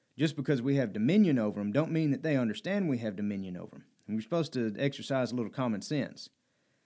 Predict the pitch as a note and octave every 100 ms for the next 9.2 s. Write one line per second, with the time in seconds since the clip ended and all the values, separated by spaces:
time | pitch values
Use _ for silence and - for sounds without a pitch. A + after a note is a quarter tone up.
0 | _ _ - C3 A#2 A2 G#2 B2 A2+ G#2+
1 | D3+ D#3+ C3+ B2 C#3 C#3+ C3+ C#3 C#3+ G#2+
2 | - D#3 - C3 A#2+ D#3+ D3+ A#2+ A#2 A2+
3 | A2+ C#3+ B2 B2 B2+ A#2+ A2+ G#2+ G#2+ C#3+
4 | A2+ G2 F2+ F2+ - _ _ A#2 C#3+ F#3+
5 | F3+ D3 C#3 C3+ D#3+ C3+ G#2+ G2 F#2 -
6 | - _ _ _ _ _ _ - A#2 D#3+
7 | D#3 D3 C#3+ D3 D#3+ D#3 A2+ G2+ F2+ -
8 | - _ - G#2+ A#2+ A2+ A#2+ B2 A2+ A#2
9 | A#2